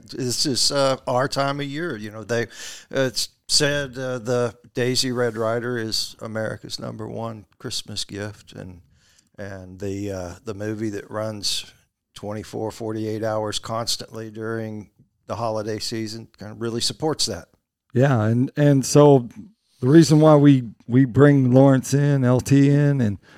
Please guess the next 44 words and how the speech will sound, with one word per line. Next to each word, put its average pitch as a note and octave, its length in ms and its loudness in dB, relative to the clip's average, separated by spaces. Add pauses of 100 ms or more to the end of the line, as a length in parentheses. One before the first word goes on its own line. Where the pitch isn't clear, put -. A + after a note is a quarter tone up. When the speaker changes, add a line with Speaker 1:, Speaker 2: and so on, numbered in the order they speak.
(260)
Speaker 2:
talk C#3+ 180 8
about, B2 400 4 (220)
uh, G#2 400 -12 (180)
Daisy C#3 320 6
B C3+ 160 2
B B2+ 100 0
gun C3 260 4
is B2 140 0
'cause C#3+ 300 4
most F3 300 4
guys D3+ 340 6
that G3 140 6
are G3 180 2 (460)
fishermen, F#3 640 6
they're G3 200 8
hunters. - 560 6 (140)
And C3+ 260 4
so C#3 300 6
they B2+ 180 6
all C#3 240 6
started D3 560 6
when A#2+ 180 2
they C3+ 100 6
were F3 120 6
younger D3 640 6
with C3+ 540 2 (400)
a G#2+ 100 0
Red B2+ 320 6
Ryder. A#3+ 440 0
Speaker 1:
Red F2 120 -10
Ryder. F2+ 240 -16
We A2 220 -10
had G#2+ 260 -2
a, G2+ 260 -4
uh, F#2+ 160 -6 (360)
we C3+ 100 -2
had A#2 80 0
a - 40 -6
study A2+ 380 -2
done G#2 440 -6 (100)
about G#2 720 -8
eight G#2+ 260 -10
years G2+ 240 -12
ago F#2+ 400 -10